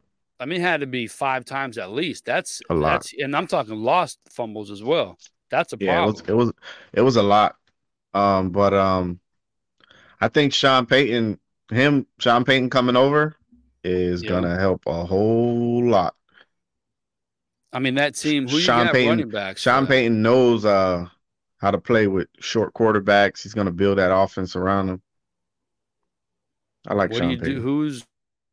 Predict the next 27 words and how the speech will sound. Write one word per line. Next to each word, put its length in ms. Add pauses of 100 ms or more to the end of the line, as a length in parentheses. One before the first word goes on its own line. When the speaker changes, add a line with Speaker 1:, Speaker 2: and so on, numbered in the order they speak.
(220)
Speaker 1:
the 80
running 280
back? 140
Didn't 280
their 140
main 260
guy 200
get 140
hurt 180
last 300
year? 320 (360)
Speaker 2:
Yeah, 400 (340)
uh, 180
he'll 120
be 140
back. 260
He 80
got 240
help. 220 (140)
He 100
got 180
hurt 180
fairly 440 (140)
early 240
in 100
the 80
season. 420